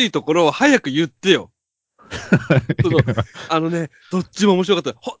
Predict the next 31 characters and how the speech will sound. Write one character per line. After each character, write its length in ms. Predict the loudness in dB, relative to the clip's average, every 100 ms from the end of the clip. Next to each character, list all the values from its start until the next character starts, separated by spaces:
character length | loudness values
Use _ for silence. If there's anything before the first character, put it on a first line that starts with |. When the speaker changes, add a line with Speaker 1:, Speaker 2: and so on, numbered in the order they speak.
| _
Speaker 1:
当 80 | -6
に 80 | 0
悩 240 | 2 4
み 60 | 2
ま 120 | 2
し 60 |
た。 200 | 0 -2 -6 2
こ 120 | 4
の 160 | 4
対 260 | 0 0 2
決 200 | 0 2
本 140 | 4
当 80 | 4
に 60 | 6
悩 140 | 6
み 60 | 6
ま 80 | 4
し 40 |
た 80 | 0
っ 40 |
て 140 | 2 2
い 60 |
う 40 | 4
の 120 | 4
を、 200 | 4 2 _ -18
全 420 | 0 4 4 2
審 320 | 0 -2 -2 2
査 140 | 4
員 240 | 4 2
が、 260 | 2 2 2 _ _
全、 520 | -14 2 4 4 2